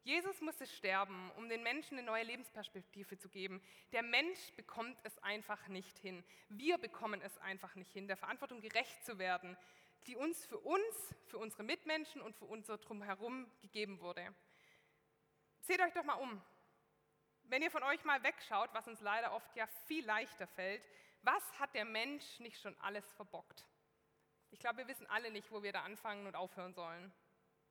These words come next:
Und jetzt das Mega-Ding, Gott übernimmt die Verantwortung liebevoll, in Versöhnung, bevor wir Menschen das überhaupt zur Kenntnis nehmen.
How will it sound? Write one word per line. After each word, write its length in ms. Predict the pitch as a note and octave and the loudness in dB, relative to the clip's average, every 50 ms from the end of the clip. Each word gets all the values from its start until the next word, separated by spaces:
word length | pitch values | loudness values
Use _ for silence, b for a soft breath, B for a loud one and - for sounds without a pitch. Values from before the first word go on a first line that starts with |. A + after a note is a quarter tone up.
| _ _ _ B B B B B B B B B B B | _ _ _ B B B B B B B B B B B
Und 140 | - B3+ | -4 2
jetzt 240 | B3 F4 F#4+ - - | 2 2 2 2 -4
das 100 | D#4+ - - | -8 -6 -6
Mega-Ding, 760 | B3 B3+ C#4+ D#4 D4 D4 C#4 C4+ - - B3 B3 B3+ B3+ A3 | -4 0 0 2 4 4 4 4 2 -2 -8 -6 -6 -6 -2
Gott 220 | - A3 A#3 - | 2 2 2 2
übernimmt 360 | C4+ G#3+ G#3+ G#3 G#3 A3+ A3 | 0 -8 -6 -6 -6 -6 -8
die 80 | - A3+ | -10 -12
Verantwortung 580 | - - F#3 G3 F#3+ F#3 G3 F#3+ F#3 G#3 G3 G3 | -8 -6 -6 -4 -4 -4 -4 -6 -6 -6 -8 -8
liebevoll, 840 | G3 G#3+ C4+ D#4 E4+ C#4 B3 - - - G3 F#3 F3+ E3+ E3+ F3+ - - - - b b b b b b b b b | -6 -2 0 0 2 2 0 -2 -2 -2 0 0 0 -2 -4 -8 -12 -16 -20 -20 b b b b b b b b b
in 120 | A#3+ B3+ | -8 -8
Versöhnung, 800 | A#3+ - B3 - - - C4+ C#4 D4 C#4+ A#3+ G#3 G3+ G3 F#3+ F#3+ | -6 -6 -8 -6 -4 -2 0 0 0 0 0 -2 -2 -4 -6 -6
bevor 380 | - B3 - - C#4+ D#4 E4+ | -8 -8 -4 0 2 2 2
wir 100 | D4 D#4+ | 2 2
Menschen 500 | D4 C4 A3+ A3+ B3+ C#4 C4+ - - C4+ | 0 2 0 0 0 -2 -6 -8 -10 -8
das 120 | B3+ A3 - | -8 -8 -10
überhaupt 400 | G#3 G3 F3+ F#3 G#3+ - - - | -12 -8 -4 -2 -2 -2 -2 -8
zur 80 | G#3+ | -14
Kenntnis 500 | - - G#3 F#3+ G3+ G3 - F#3 E3+ - | -10 -8 -8 -8 -8 -8 -12 -14 -14 -12
nehmen. 340 | - F#3 F3+ - F2+ - F#3+ | -12 -12 -12 -12 -12 -14 -16